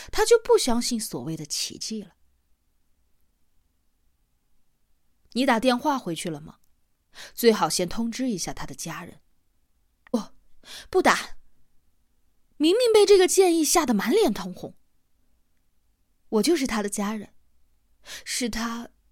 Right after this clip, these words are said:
最亲的人。”说着泪珠又吧嗒吧嗒地落下来。江大林没有再说话，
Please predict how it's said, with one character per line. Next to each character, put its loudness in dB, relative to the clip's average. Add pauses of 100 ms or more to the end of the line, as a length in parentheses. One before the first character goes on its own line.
(260)
最 2
亲 -2
的 -2
人。” -12 (1120)
说 8
着 6
泪 4
珠 -2
又 2
吧 -6
嗒 -4
吧 -8
嗒 -10
地 -12
落 -14
下 -14
来。 -20 (1400)
江 4
大 6
林 4
没 4
有 4
再 -2
说 -6
话， -18